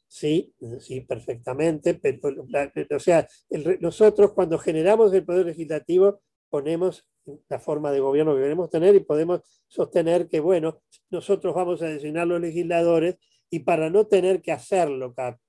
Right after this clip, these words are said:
X número de años, ¿no? Volver a hacerlo, decimos, bueno, y van a ser legisladores los miembros de tales y cuales familias.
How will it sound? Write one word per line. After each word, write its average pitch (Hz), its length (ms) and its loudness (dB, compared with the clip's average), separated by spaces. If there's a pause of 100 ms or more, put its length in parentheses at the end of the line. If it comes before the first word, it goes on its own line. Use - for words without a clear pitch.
(100)
X 160 320 -6
número 156 300 2
de 151 160 2
años, 143 440 -4 (760)
¿no? 135 340 -4
Volver 131 320 2
a 156 60 4
hacerlo, 143 480 -2 (260)
decimos, 156 480 -2
bueno, 151 360 2 (120)
y 165 140 -4
van 185 180 0
a 190 100 0
ser 175 200 2
legisladores 156 720 -2
los 151 160 -4
miembros 180 380 0
de 151 100 -6
tales 160 320 -8
y 139 100 -16
cuales 139 260 -6
familias. 113 500 -10